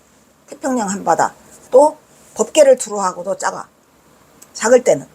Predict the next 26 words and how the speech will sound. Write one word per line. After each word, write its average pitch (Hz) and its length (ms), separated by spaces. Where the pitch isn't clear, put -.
바늘구멍도 226 440
안 147 80
돼. 135 100
이게 254 300
도의 190 300
큰 - 200
작용을 160 440
보인 151 280
거예요. 185 300
이른바 185 540
세 202 240
번째라고 190 580
제자리에 185 480
서자 196 480
인가하기를 185 760
너는 165 280
나의 156 280
골수를 254 420
얻다. - 160
이게 202 80
누구죠, 285 240
이거? 254 260
해가지, 370 520
해가. 165 280
해가. - 480
그죠? 233 300